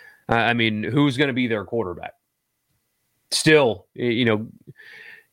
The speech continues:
going into week two, we don't know what that answer is going to be for, uh, for one. Lonnie says, "Boomer Sooner watching." Appreciate you, Lonnie.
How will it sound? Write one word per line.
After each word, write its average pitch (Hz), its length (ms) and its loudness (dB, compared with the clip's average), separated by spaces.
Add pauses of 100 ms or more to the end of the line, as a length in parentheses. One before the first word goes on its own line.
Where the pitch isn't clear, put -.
(800)
going 143 300 4
into 135 200 2
week 127 280 -2
two, 151 180 -2
we 127 140 -4
don't 127 260 -4
know 123 200 -2
what 113 280 0
that 107 160 4
answer 107 300 -2
is 98 100 -6
going 101 340 0
to 101 100 -6
be 92 280 -2
for, 92 500 2
uh, 87 140 0
for 95 300 -6
one. 82 360 -10 (1040)
Lonnie 127 240 2
says, 117 180 -4
"Boomer 127 360 2
Sooner 139 340 0
watching." 131 380 2
Appreciate 165 560 0
you, 143 100 -4
Lonnie. 123 320 0